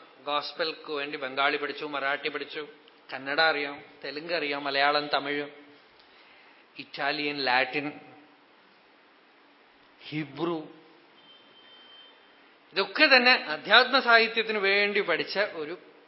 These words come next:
പരമഭക്തൻ. അദ്ദേഹം ശങ്കരാചാര്യ ചരിതം എന്നൊരു പുസ്തകം, ആ പുസ്തകം ഏകദേശം ഇരുപതോളം ശങ്കര ജീവചരിത്രങ്ങളെ സംഗ്രഹിച്ചെഴുതിയതാ.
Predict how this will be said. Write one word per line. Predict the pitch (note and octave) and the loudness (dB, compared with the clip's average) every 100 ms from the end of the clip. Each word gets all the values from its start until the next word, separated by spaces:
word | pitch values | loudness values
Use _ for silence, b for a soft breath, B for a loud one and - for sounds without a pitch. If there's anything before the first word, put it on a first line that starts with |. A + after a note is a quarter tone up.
| - | -18
പരമഭക്തൻ. | - D3 D3 A#2 - - D3+ - _ _ _ _ _ _ _ _ _ _ _ _ _ _ - - B B B B | -14 -14 -14 -16 -18 -16 -16 -16 _ _ _ _ _ _ _ _ _ _ _ _ _ _ -20 -20 B B B B
അദ്ദേഹം | B2 C3+ D3 F#3+ G3+ - | -10 -8 -6 -8 -12 -12
ശങ്കരാചാര്യ | C#3+ D3 F3 G3+ G#3 G#3 F#3+ | -6 0 4 4 4 2 2
ചരിതം | F3+ D#3+ D#3 D#3+ | 0 -2 -2 -2
എന്നൊരു | D#3 C#3+ | -4 -8
പുസ്തകം, | C3+ A#2+ - A#2+ A#2 | -10 -12 -10 -10 -8
ആ | |
പുസ്തകം | D3+ D3 - G3+ E3+ B2 B B - | -8 -10 -8 -6 -6 -8 B B -10
ഏകദേശം | D#3 F3 - G3 | -8 -6 -8 -8
ഇരുപതോളം | F#3 A3 B3 B3 B3 A#3+ A#3+ B3 | -6 2 4 6 6 6 4 2
ശങ്കര | - E3+ F#3+ G#3 A3 | -2 -4 0 2 2
ജീവചരിത്രങ്ങളെ | G#3+ G3 G3 F3+ F3 F3 F#3 F3+ F3 E3 E3+ G#3 G#3 - | 0 -2 -2 -4 -4 -4 -2 -2 -2 0 2 2 -2 -12
സംഗ്രഹിച്ചെഴുതിയതാ. | D3+ C#3 D3 D#3+ E3 E3+ C#3 D3 C3+ | -14 -8 -6 -6 -6 -6 -4 -6 -6